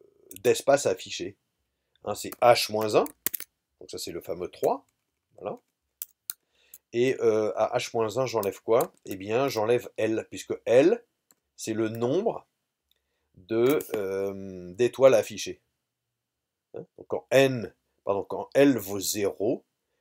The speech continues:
j'ai bien trois espaces affichés. H, c'est quatre, H moins un, c'est trois. Voilà. Donc maintenant, je sais exactement ce qu'il faut que je fasse.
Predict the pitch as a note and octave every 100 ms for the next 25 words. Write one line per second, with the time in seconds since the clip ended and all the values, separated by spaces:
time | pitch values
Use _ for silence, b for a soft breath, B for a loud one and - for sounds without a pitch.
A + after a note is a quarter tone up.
0 | _ - A2 F2+ G2 A2+ - _ _ -
1 | A2 A2+ A2 - - A2 - F#2 F#2 -
2 | - _ _ _ _ _ _ _ _ A2
3 | G2 - - - - G2 A#2 _ _ _
4 | - - - F#2 F2 F2+ E2 - - -
5 | _ _ _ _ _ _ _ _ _ _
6 | - F#2 B2 C#3+ B2 A#2+ D3+ A#2 - G#2
7 | A#2+ D#3+ - - - _ _ _ _ -
8 | - - B2+ A#2 A2 B2+ -